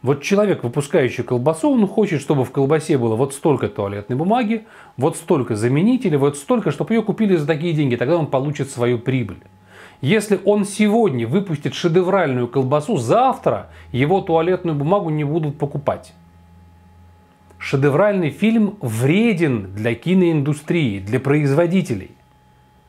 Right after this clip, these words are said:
По многим причинам. И поэтому, на мой взгляд, шедевральные фильмы получаются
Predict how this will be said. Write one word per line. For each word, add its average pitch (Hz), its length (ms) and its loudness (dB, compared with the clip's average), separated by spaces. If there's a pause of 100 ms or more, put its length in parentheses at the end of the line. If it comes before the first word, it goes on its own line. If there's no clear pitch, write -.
(500)
По 151 100 4
многим 170 480 2
причинам. 160 600 0
И 120 120 -8
поэтому, 156 680 0 (180)
на 113 160 0
мой 254 300 2
взгляд, 165 440 0
шедевральные 127 680 0
фильмы 202 340 2
получаются 147 1000 0